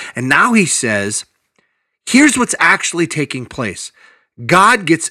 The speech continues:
exchanged, and an exchange is where you make a trade, right? I've got, uh, some money,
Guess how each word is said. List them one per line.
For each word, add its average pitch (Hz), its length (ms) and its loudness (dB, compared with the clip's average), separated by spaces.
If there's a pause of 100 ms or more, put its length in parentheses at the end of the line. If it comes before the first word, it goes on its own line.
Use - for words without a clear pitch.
exchanged, 165 800 -2
and 139 160 -4
an 139 140 -4
exchange 330 560 -2
is 185 100 -2
where 202 120 2
you 202 100 0
make 233 160 -2
a - 40 -4
trade, 320 360 2
right? 156 240 2 (260)
I've 113 160 -2
got, 120 380 -2
uh, 117 120 0
some 120 200 -4
money, 254 440 0